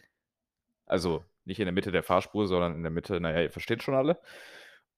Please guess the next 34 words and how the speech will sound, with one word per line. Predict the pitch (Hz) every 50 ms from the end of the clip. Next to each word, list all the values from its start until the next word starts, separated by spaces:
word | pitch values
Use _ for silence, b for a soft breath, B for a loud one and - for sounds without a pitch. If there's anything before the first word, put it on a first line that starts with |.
| _
Und | - 127 123 123 127 123 123 123 127
ja, | 160 147 95
diesmal | 98 - 151 139
habe | 139
ich's | 135 -
komplett | - 104 131 143 -
<laughs> |
geschafft. | 180 - - - - - - - - -
Der, | - 117 113 110 110 107
das | 117 117
Wetter | - 120 131 127 107
war | 110 110 113
halt | 117 113
auch | 80 85 -
wesentlich | 107 98 92 95 -
besser, | - 117 127 - 165 156 151 151 110
also, | 92 95 90 95 95 92 82
um | 90 92 90 -
alle | - 90 92 95 92
neidisch | 90 87 90 104 117 - -
zu | - 117
machen, | 110 113 110 113 107 107 101
wir | 87 87
hatten | 90 - - 95 92
so | 90 90 90 90 87 85
dreiundzwanzig, | - - 76 87 98 - - 87 - - - -
vierundzwanzig | - 95 98 - 104 90 - - -
Grad, | - - - - -
würde | 139 135
ich | 139 -
sagen, | - 123 131 139 135
den | 135 131
Tag | - - 135 - -
über. | - 139 147 147 151 147